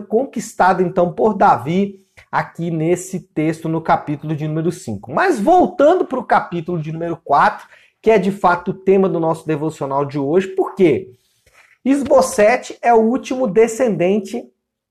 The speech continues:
de Saul. Isbosete é o último que tem condições de, é, reinar,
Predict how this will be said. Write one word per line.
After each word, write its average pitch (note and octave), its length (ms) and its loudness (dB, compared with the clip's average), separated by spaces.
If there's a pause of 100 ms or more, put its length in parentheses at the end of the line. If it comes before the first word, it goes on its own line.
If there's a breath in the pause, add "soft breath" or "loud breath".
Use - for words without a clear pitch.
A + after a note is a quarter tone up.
(260)
de D#3+ 240 0
Saul. E3 680 2
Isbosete F3 1080 0
é E3 80 2
o E3+ 80 2
último G#3+ 420 -2
que - 80 -18
tem G3+ 220 0
condições G#3+ 840 0 (340)
de, F3+ 680 2
é, F3 500 6
reinar, F3+ 800 2